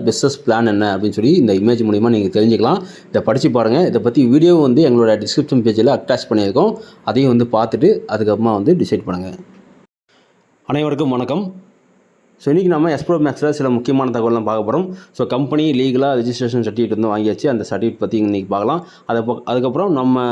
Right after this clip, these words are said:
டீம் மெம்பர்ஸ்க்கு ப்ராடக்ட்லாம் ரிசீவ் ஆயிருக்கு. அதை பத்தி பார்க்க போறோம். அதுக்கப்புறம் வந்து பார்த்தீங்கன்னா, வித்ட்ரா லிமிட்லாம் வந்து கூட்டியிருக்காங்க. ஓகேங்களா? இப்போ நிறைய நம்பர் ஜாயின் பண்ணிட்டதுனால மினிமம் வித்ட்ரா முந்நூறுரூவா வச்சிருந்தாங்க.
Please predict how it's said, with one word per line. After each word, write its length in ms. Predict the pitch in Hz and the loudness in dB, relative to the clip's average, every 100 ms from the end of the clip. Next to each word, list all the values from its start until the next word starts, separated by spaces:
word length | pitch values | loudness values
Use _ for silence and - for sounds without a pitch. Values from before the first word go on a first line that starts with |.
| 117 110 | -2 -4
டீம் 260 | 160 185 | -2 0
மெம்பர்ஸ்க்கு 400 | 165 131 117 147 180 | 2 0 0 -2 -2
ப்ராடக்ட்லாம் 500 | 123 135 135 139 120 | -2 -2 -2 -2 -2
ரிசீவ் 220 | 131 120 | 0 0
ஆயிருக்கு. 300 | 113 110 180 - - - _ | 0 0 0 -2 -10 -20 _
அதை 160 | - 120 | -6 -4
பத்தி 200 | 123 139 | -2 -2
பார்க்க 300 | 123 123 120 | -2 -2 -2
போறோம். 260 | 117 170 - - | -2 -2 -4 -6
அதுக்கப்புறம் 440 | 135 151 156 180 | -2 -2 0 0
வந்து 160 | 160 147 | 0 0
பார்த்தீங்கன்னா, 340 | 127 139 220 247 - - 113 | 0 0 0 -4 -8 -8 -2
வித்ட்ரா 340 | 143 151 170 196 | -2 0 0 0
லிமிட்லாம் 540 | 143 180 190 175 170 | 2 0 0 0 0
வந்து 180 | 143 160 | 0 0
கூட்டியிருக்காங்க. 520 | 135 139 131 107 101 92 | 0 -2 0 -2 -2 -4
ஓகேங்களா? 300 | 113 113 117 - - | -2 -2 -4 -8 -20
இப்போ 180 | _ 123 | _ -2
நிறைய 260 | 120 135 135 | 0 0 0
நம்பர் 260 | 139 143 | 0 0
ஜாயின் 260 | 127 127 131 | -2 0 0
பண்ணிட்டதுனால 480 | 123 123 117 120 143 220 185 | 0 0 -2 -2 -2 -2 -4
மினிமம் 340 | 120 135 156 143 | -2 2 2 2
வித்ட்ரா 220 | 123 139 | 0 0
முந்நூறுரூவா 440 | 123 131 165 160 147 | 0 2 2 0 -2
வச்சிருந்தாங்க. 420 | 127 123 117 | 0 0 0